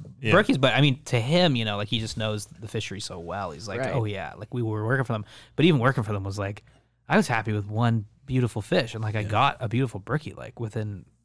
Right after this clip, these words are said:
Speaker 2: the f-, like,
Speaker 3: The first
Speaker 2: very s-,
Speaker 3: Yeah.
Speaker 2: soon being there, and
Speaker 3: Yeah.
Speaker 2: I was like, "Well, I'm happy, like, I could go home." But then it was like we spent, like, twelve hours fishing.
Speaker 3: Yeah,
Speaker 2: <laughs> Like,
Speaker 3: it was a long
Speaker 2: it was
Speaker 3: day.
Speaker 2: a long day, and
Speaker 3: Well,
Speaker 2: it was
Speaker 3: we did
Speaker 2: crazy.
Speaker 3: find that,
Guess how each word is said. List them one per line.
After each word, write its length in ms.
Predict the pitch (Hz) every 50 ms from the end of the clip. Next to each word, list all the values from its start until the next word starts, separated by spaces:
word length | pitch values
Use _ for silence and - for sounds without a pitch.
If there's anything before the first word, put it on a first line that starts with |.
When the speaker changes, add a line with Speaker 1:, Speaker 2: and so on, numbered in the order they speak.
| _ -
Speaker 2:
the 80 | 120
f-, 160 | 110 - - -
like, 180 | - 120 117 101
Speaker 3:
The 60 | 156
first 300 | - - 139 135 131 127 143
Speaker 2:
very 260 | 160 160 147 127 117 110
s-, 320 | - - - - - - - -
Speaker 3:
Yeah. 240 | 131 127 127 127
Speaker 2:
soon 240 | 135 135 135 131 123
being 240 | 113 113 127 147 123
there, 200 | 92 95 95 95
and 120 | 87 90 113
Speaker 3:
Yeah. 120 | 151 110
Speaker 2:
I 380 | - - - - - _ _ -
was 80 | 131 139
like, 80 | 160
"Well, 100 | 202 247
I'm 120 | 240 208 165
happy, 360 | 170 208 247 - - - 120
like, 200 | 80 78 110 98
I 80 | 101 104
could 140 | - 110
go 120 | 107 110 104
home." 200 | 107 120 117 -
But 120 | 117 110
then 140 | - 147 143
it 40 | 131
was 140 | 131 113 127
like 140 | 117 -
we 60 | 123 107
spent, 260 | - 135 127 - - - _ _ _ _ _ _ _ _ _ _
like, 240 | - 110 101 - -
twelve 260 | - 113 104 101 95
hours 340 | 92 87 76 50 50 - - -
fishing. 340 | - - - - - - - -
Speaker 3:
Yeah, 140 | 180 165 156
Speaker 2:
<laughs> 120 | 127 104
Like, 80 | - 180
Speaker 3:
it 40 | 180
was 120 | 185 175
a 60 | 175
long 240 | 165 160 156 156 151
Speaker 2:
it 40 | 147
was 20 | 139
Speaker 3:
day. 40 | -
Speaker 2:
a 60 | 107
long 180 | 104 104 104 101
day, 300 | 104 101 110 101 71 64
and 80 | 95 98
Speaker 3:
Well, 100 | 165 -
Speaker 2:
it 80 | - -
was 20 | - - _ _
Speaker 3:
we 120 | - 156 147
did 160 | - 175 180
Speaker 2:
crazy. 80 | 180 -
Speaker 3:
find 320 | 175 165 156 156 156 147
that, 400 | 143 - - _ - - - -